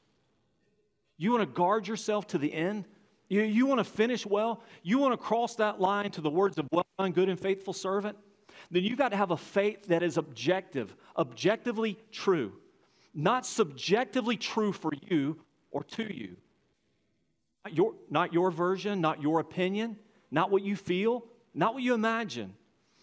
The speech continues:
but that which is objectively true. That's the message Paul is giving Timothy.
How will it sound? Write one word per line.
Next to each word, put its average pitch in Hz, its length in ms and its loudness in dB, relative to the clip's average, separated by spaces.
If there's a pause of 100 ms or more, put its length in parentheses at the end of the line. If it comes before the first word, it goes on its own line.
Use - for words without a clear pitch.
(180)
but 165 180 2
that 226 200 0
which 233 140 -6
is 185 160 -2
objectively 196 600 -2
true. 196 280 2 (220)
That's 220 240 -2
the 254 80 -4
message 220 320 -4
Paul 196 180 -2
is 180 100 -4
giving 185 200 0
Timothy. 208 460 -2